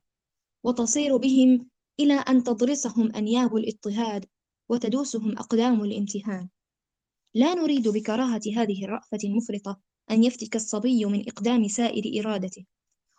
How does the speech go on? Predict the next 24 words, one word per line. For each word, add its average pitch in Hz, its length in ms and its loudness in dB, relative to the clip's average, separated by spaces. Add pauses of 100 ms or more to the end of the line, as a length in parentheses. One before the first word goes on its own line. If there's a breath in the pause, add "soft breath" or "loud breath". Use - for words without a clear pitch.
ويسلب 240 480 2
منه 226 320 2
جميع 214 520 2
عزائمه، 196 480 -4 (580)
كما 349 200 0
يفعله 247 540 2
الجاهلون 202 580 2
بأساليب 202 580 -2
الإصلاح 214 520 -4
والتهذيب. 196 580 -4 (680)
إن 302 180 2
ذلك 302 340 4
مما 240 340 4
يحول 220 440 0
بينه 226 380 2
وبين 220 440 0
عزة 202 440 -2
النفس، 208 460 -6 (420)
وما 285 200 2
يتبعها 226 640 -2
من 202 140 -4
قوة 226 380 -2
الجأش 190 500 -8 (380)
وأصالة 220 520 -4